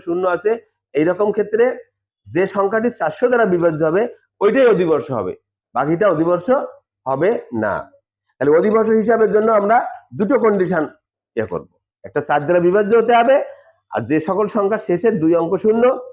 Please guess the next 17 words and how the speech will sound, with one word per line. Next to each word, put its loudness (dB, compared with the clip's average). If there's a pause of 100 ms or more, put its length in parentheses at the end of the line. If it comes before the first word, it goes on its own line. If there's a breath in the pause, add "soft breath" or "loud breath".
(220)
বা -4
একক 0
দশক 0
অঙ্ক, 0 (420)
স্থানীয় 0
অঙ্ক 0 (100)
শূন্য, 2 (640 loud breath)
এইগুলোকে 0
চার -2
দ্বারা, 0 (320)
চারশো -2
দ্বারা 0
বিভাজ্য -4 (100)
করতে -20
হবে। -20 (1080)
ঠিক 4
আছে, 0